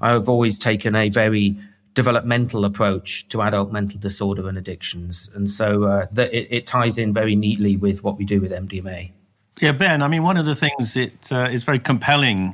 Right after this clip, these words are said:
Speaker 2: about you when you speak is this contrast you make between how we deal with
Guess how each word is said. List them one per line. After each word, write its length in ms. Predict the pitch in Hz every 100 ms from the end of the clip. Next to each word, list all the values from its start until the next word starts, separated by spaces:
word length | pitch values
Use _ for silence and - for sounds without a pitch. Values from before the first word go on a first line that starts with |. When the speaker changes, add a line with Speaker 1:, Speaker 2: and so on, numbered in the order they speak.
| -
Speaker 2:
about 260 | 104 113
you 200 | 110 120
when 100 | 110
you 120 | 107 104
speak 420 | - 127 95 -
is 420 | 107 98 - -
this 160 | 123 -
contrast 800 | - 120 131 - 104 87 - -
you 80 | 95
make 320 | 98 92 -
between 440 | 90 - 104 95 87 _ - - - - -
how 240 | - 120
we 220 | 113 113
deal 280 | 104 110 98
with 380 | 95 98 -